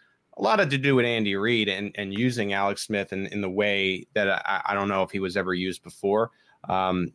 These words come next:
and then getting to the, the wild card. And then there was that heartbreak, uh, in the wild card game where they were up big against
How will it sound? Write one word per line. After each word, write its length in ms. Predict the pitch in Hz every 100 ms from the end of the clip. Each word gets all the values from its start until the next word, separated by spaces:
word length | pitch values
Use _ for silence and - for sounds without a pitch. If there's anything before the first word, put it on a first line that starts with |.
| -
and 160 | 110
then 180 | 104 95
getting 380 | 92 104 110 117
to 120 | 123
the, 220 | 113 113 110
the 80 | 113
wild 240 | 117 113
card. 180 | 123 113
And 140 | 101
then 140 | 104 107
there 120 | 104
was 240 | 107 107
that 160 | 104 98
heartbreak, 680 | 104 104 - 98 95 - -
uh, 280 | 95 92 90
in 160 | 113 110
the 100 | 101
wild 380 | 95 95 95 -
card 220 | 95 87
game 320 | 98 90 90
where 400 | 90 92 90 87
they 120 | 98
were 200 | 95 95
up 160 | 95 - -
big 180 | 92
against 480 | 92 92 90 - -